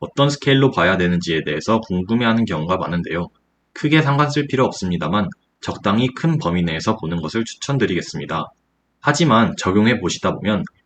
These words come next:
범위가 약간 달라도 대부분 매물대가 현재와 같이 비슷하게 나온다는 것을 확인할 수 있습니다. 그럼 이번에는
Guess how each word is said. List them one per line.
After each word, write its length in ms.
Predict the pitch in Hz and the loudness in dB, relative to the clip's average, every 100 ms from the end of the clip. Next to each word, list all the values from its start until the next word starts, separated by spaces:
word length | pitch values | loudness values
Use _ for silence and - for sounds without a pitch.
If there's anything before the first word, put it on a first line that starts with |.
| - | -6
범위가 340 | 92 98 98 | 0 4 4
약간 320 | 82 - 113 | 2 0 0
달라도 460 | 104 80 78 107 101 87 _ _ | 2 0 -2 0 -2 -4 _ _
대부분 540 | - 92 92 110 104 90 - | -4 2 4 4 2 -2 -2
매물대가 600 | 87 95 85 90 101 - - - | 0 2 2 2 2 0 -8 -4
현재와 380 | 127 131 135 | 0 4 4
같이 340 | - - 117 95 - _ | 2 -2 -2 -2 -8 _
비슷하게 500 | - 110 117 135 135 | -6 -2 0 2 4
나온다는 420 | 92 85 87 80 78 | 4 0 0 -2 -6
것을 360 | - 131 143 - - | 0 2 2 -6 -10
확인할 300 | - 127 127 | -2 0 0
수 140 | - 101 | -2 -6
있습니다. 420 | - 71 76 - _ _ _ - - _ _ - - - - - - _ _ _ _ _ _ _ - - - - - _ _ _ _ | -8 -8 -10 -12 _ _ _ -20 -20 _ _ -10 -4 -4 -6 -18 -20 _ _ _ _ _ _ _ -20 -20 -20 -20 -20 _ _ _ _
그럼 360 | 95 107 101 - - _ | 4 6 4 0 -10 _
이번에는 640 | 101 101 107 95 104 90 | 2 4 4 4 2 0